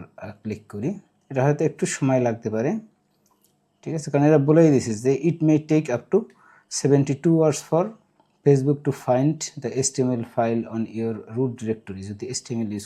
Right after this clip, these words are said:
করি। তো যাই হোক, আমি আবার, আহ, ট্রাই করব এখানে। এই যে দেখেন, আমি যখন সেকেন্ড বার ট্রাই করছি, তখন কিন্তু আমার ডোমেইনটি ভেরিফাই হয়ে গেছে।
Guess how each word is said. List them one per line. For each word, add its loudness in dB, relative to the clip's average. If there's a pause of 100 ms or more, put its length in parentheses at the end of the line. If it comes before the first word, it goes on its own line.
করি। -14 (340)
তো 0
যাই 8
হোক, 0
আমি 4 (160)
আবার, 0 (220)
আহ, -2 (180)
ট্রাই -8 (100)
করব -10 (240)
এখানে। -10 (4000)
এই -4
যে -8 (100)
দেখেন, -6 (460)
আমি 2
যখন 4 (180)
সেকেন্ড 2
বার 0
ট্রাই 4
করছি, -2 (120)
তখন -2 (100)
কিন্তু -6
আমার 0 (880)
ডোমেইনটি -2 (120)
ভেরিফাই -2 (160)
হয়ে -2
গেছে। -12